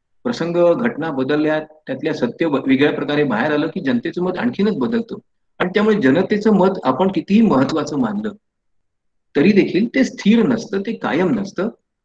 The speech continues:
त्यात सातत्याने बदल होत असतात आणि त्यामुळे ह्या अस्थिर जनमताचा नेमका कल घेणं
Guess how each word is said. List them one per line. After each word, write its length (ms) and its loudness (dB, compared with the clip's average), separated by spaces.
त्यात 140 -2
सातत्याने 600 -2
बदल 320 0
होत 220 -4
असतात 300 -4
आणि 220 -4
त्यामुळे 560 2
ह्या 340 2
अस्थिर 380 2
जनमताचा 680 2
नेमका 440 2
कल 260 0
घेणं 280 0